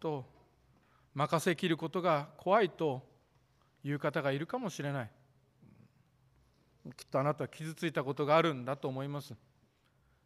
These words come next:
何かに傷つくと、信じきることは大変恐ろしくなります。しかし、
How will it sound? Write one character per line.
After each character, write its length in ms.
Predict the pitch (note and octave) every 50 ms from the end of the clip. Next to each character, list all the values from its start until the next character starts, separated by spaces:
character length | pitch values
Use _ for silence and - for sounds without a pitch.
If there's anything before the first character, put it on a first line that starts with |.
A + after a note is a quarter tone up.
| _ _
何 240 | - D3 D#3 D#3+ D3
か 100 | - C#3+
に 80 | C#3 C3
傷 280 | - D#3 D3+ E3+ F#3+
つ 120 | E3+ - -
く 80 | -
と、 320 | - - D#3 C3 A#2 - - - - _ _ _ _ _ _ _ _ _ _
信 240 | - - - F3+ F3
じ 160 | D3+ E3 D#3+
き 100 | - F#3
る 100 | E3 D3
こ 120 | C#3+ C#3
と 100 | C3 -
は 120 | D#3 C3 B2
大 200 | - - C3 C3+
変 240 | A2 A#2 E3 F#3+ G3
恐 180 | F3+ - - G3
ろ 100 | A#3+ B3+
し 100 | - -
く 120 | - C3+
な 100 | B2 A#2+
り 100 | B2 C3+
ま 120 | C#3 D3+
す。 160 | C#3+ - B2+ - _ _ _ _ _ _ _ _ _ _ _ _ _ _ _ _ _ _ _ _ _ _ _ _ _ _ _ _ _ _ _ _ _ _ _ _
し 100 | - -
か 140 | - - C3
し、 320 | - - E3 D3+ C3 B2+